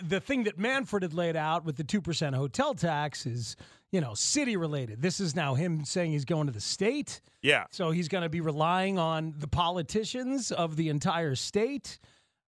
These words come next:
Speaker 1: I, that, that's gonna be a very tough ask. I'm surprised to see that as the ask.
Speaker 2: Yeah, I
Speaker 1: If that's what it is on the face of it.
Speaker 2: Yeah, so we'll, we'll get more information as we go, but that story is out there.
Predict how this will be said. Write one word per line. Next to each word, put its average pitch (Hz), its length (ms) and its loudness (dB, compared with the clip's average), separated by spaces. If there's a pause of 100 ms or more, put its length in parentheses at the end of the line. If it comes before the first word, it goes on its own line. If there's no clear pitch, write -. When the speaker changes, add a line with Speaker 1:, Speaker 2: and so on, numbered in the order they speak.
Speaker 1:
I, 156 320 0 (120)
that, 151 500 -2
that's 185 180 -2
gonna 185 200 -2
be 165 100 -2
a 165 60 -2
very 160 400 0
tough 139 360 -2
ask. 123 440 -4
I'm 139 100 0
surprised 160 760 0
to 151 100 0
see 175 220 -2
that 123 260 -2 (160)
as 123 240 -6
the 113 160 -6
ask. - 440 -14
Speaker 2:
Yeah, 151 220 8
I 143 160 6
Speaker 1:
If 185 160 2
that's 156 260 0
what 160 120 2
it 143 100 0
is 135 160 2
on 127 140 0
the 117 80 -2
face 120 320 -6
of - 80 -4
it. 143 40 6
Speaker 2:
Yeah, 120 140 4
so 123 260 2
we'll, 147 320 2
we'll 151 140 0
get 151 220 2
more 135 160 0
information 117 440 -2
as 104 140 -4
we 107 60 -4
go, 101 160 2
but 104 80 -4
that 131 180 4
story 120 340 2
is 113 140 0
out 104 220 2
there. 101 320 2